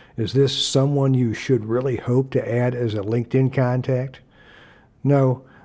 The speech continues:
Barrister Ponton's most famous courtroom oratory is simply this: "I am not a cat." Yes, during actual courtroom proceedings,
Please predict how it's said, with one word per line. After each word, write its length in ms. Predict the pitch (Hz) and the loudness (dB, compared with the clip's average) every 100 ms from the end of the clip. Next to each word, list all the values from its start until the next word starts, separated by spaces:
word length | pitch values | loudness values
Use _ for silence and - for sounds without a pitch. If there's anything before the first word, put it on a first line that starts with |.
| - | -6
Barrister 540 | 113 165 196 - 165 | 2 2 2 0 0
Ponton's 720 | 135 - 147 139 131 101 104 - | -2 0 0 0 -2 -6 -6 -6
most 240 | 110 - | -6 -6
famous 420 | - 147 147 131 | -2 0 2 -2
courtroom 600 | - - 139 127 120 113 | -4 0 0 0 -2 -2
oratory 760 | 110 120 113 110 110 104 95 - _ - | -2 0 -2 -4 -6 -6 -8 -12 _ -8
is 100 | 117 | -4
simply 380 | - 117 120 110 | -2 0 0 -2
this: 400 | 107 92 - - _ - - - | -4 -6 -12 -16 _ -20 -20 -6
"I 200 | 123 131 | 0 0
am 280 | 127 131 127 | 2 2 2
not 200 | 127 135 | 2 0
a 80 | 135 | 0
cat." 480 | 135 131 135 - - - _ - - _ - - | 0 -2 -2 -8 -18 -20 _ -20 -20 _ -20 -4
Yes, 360 | 127 123 - - - - - 107 | 0 0 -2 -12 -20 -20 -14 -2
during 360 | 135 180 202 | 2 2 2
actual 380 | 185 175 - 143 | 0 -2 0 -2
courtroom 560 | 135 - 127 120 120 113 | -2 -2 -2 0 -2 -2
proceedings, 760 | - - 117 113 101 101 - | -6 -6 -2 -2 -2 -8 -12